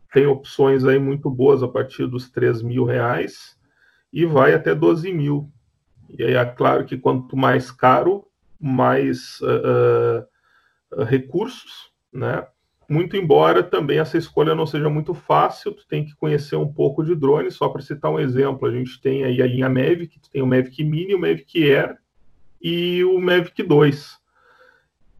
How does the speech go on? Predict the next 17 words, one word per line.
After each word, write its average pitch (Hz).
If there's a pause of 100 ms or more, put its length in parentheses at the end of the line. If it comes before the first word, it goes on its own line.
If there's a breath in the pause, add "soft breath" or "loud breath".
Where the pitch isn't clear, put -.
E 120
a 127
gente 139
tá 151
falando 143
aí, 135
o 147
Mavic 139
Mini 143
custa 131
em 127 (120)
torno 131
de 127
três, 127
quatro 127
mil 135
reais 147